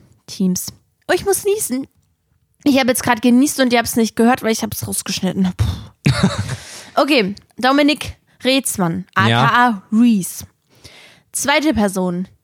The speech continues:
Speaker 1: Henke.
Speaker 2: Ja.
Speaker 1: A K A Henkenbergen. Der hat einen
Speaker 2: Ja.
Speaker 1: Podcast. Sehr cool, Henkes Corner, abchecken.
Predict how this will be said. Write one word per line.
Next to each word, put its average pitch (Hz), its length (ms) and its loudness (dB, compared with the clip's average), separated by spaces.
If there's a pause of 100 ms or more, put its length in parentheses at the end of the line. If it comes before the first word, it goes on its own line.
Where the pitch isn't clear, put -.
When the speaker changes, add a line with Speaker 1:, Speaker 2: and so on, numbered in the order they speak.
(140)
Speaker 1:
Henke. 269 540 0 (560)
Speaker 2:
Ja. 104 380 2 (280)
Speaker 1:
A 202 140 0
K 214 300 0
A - 20 2
Henkenbergen. 185 1040 2 (760)
Der 190 220 -4
hat 214 40 2
einen 113 120 4
Speaker 2:
Ja. 117 200 4
Speaker 1:
Podcast. 285 720 0 (140)
Sehr 190 200 -2 (100)
cool, 233 120 2
Henkes 208 340 -2
Corner, 220 380 -2
abchecken. - 460 -8